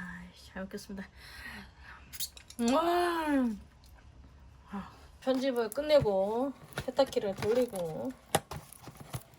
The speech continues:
저녁을, 저녁을 먹었게 먹었는데 삼겹살을 약간 출출하네요. 소라 무침은 아니고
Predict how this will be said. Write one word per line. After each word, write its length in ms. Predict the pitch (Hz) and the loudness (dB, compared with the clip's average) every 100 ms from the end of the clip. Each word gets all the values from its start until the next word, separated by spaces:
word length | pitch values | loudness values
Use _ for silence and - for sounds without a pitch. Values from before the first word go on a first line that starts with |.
| - | -8
저녁을, 440 | 190 180 196 190 175 - - - - - - - - - - - - | -2 -2 -2 -4 -6 -8 -14 -18 -18 -18 -10 -10 -10 -12 -12 -10 0
저녁을 320 | 226 247 240 | 6 8 8
먹었게 340 | 208 240 - 214 | 6 6 4 0
먹었는데 720 | 196 220 214 180 160 139 220 | 0 0 -2 -4 -4 -4 -6
삼겹살을 560 | - 220 220 - - - - - - - - - - - - - 202 | -8 -8 -8 -8 -8 -8 -12 -14 -14 -10 -10 -10 -12 -14 -18 -14 -6
약간 220 | 175 196 | -4 -4
출출하네요. 720 | 202 247 - 240 240 214 196 220 - - - | -6 -6 -4 -2 0 -2 -8 -12 -8 -10 -10
소라 420 | - 214 208 202 | -18 -14 -12 -12
무침은 640 | 190 196 - - 214 220 196 | -12 -14 -12 -8 -6 -6 -8
아니고 380 | 160 143 - | -12 -16 -18